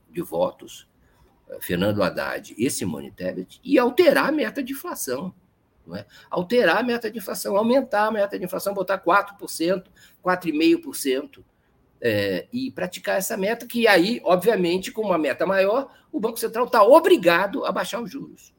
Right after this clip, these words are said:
É, então, o governo tem meios pra, pra, pra mexer nessa reta, nessa regra, nessa regra fiscal, de maneira que dependa só dele,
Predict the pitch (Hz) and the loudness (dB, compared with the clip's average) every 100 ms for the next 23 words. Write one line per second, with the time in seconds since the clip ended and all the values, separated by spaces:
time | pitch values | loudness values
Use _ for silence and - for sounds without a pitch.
0 | _ _ _ - _ _ 110 104 107 107 | _ _ _ -20 _ _ -6 -4 -4 -2
1 | 339 349 277 370 277 381 320 175 127 - | -2 -2 -2 0 2 4 6 6 4 0
2 | - 117 104 95 - 117 101 92 117 107 | -2 -2 0 -2 -4 -4 -4 -4 -6 -6
3 | 95 - 92 87 98 127 208 _ - 117 | -8 -8 -10 -10 -10 -10 -10 _ -14 -10
4 | 107 110 95 117 185 - - 95 92 90 | -8 -8 -10 -8 -8 -10 -20 -16 -14 -12
5 | 98 107 92 92 - 175 202 - - _ | -10 -10 -12 -14 -10 -8 -8 -10 -20 _
6 | - 202 170 135 147 196 202 165 139 - | -8 -4 -4 -4 -2 -2 -2 -4 -4 -8
7 | - 156 175 170 175 196 175 - 196 143 | -12 -8 -4 -4 -2 -4 -6 -6 -6 -4
8 | 147 113 - | -4 -6 -14